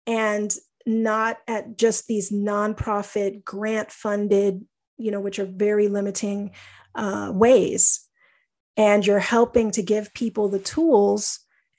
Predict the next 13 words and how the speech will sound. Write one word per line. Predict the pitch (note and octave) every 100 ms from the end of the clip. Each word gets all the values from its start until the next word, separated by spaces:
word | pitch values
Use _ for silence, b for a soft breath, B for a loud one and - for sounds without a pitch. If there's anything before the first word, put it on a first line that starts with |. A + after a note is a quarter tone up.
| -
and | G#3 G#3 G3+
the | F#3 F#3 G3+
support | F#3+ G3+ - D#4+ E4 G#3 G#3 D4 _ _ _ -
to | - A#3 G#3+ G#3+
be | F#3 A#3 -
able | A3 G#3+ G#3+
to | G#3 A3
transition | - G#3+ G3 F#3+ B3+ C4 A3+ G3+ G3 F#3+ - _ _ _ _ _ _ _
and | A#3 G3+
have | G#3 A3+ G#3
a |
business | G3 A3+ A#3 G3 G#3+
model, | G#3 A3 A3 G3 G3 G3+